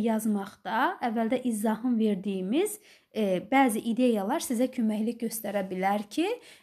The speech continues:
e, məktub yazasınız. Məsələn, ev istəsəniz about you, özünüz haqqınızda,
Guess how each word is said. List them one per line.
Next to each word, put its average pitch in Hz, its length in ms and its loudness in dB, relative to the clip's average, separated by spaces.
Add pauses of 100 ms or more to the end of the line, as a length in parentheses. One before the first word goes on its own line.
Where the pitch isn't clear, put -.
e, 208 160 0
məktub 240 600 -2
yazasınız. 190 640 -2
Məsələn, 214 420 0
ev 269 140 0
istəsəniz 247 680 0 (120)
about 233 480 -2
you, 196 180 -4
özünüz 233 460 0
haqqınızda, 233 840 2